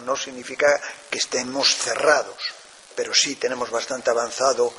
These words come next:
con Augusto y tenemos bastante avanzado con Fontás y,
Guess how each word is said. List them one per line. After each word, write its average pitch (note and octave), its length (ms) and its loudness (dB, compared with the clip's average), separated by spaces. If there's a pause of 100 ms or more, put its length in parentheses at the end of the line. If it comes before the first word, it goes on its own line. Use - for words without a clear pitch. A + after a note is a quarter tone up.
(400)
con A#2+ 200 -2
Augusto F3+ 580 2
y - 140 -8
tenemos B2 360 -2
bastante B2 480 0
avanzado A#2+ 600 0
con A#2 260 -6 (380)
Fontás G3 640 2 (960)
y, F#3 300 4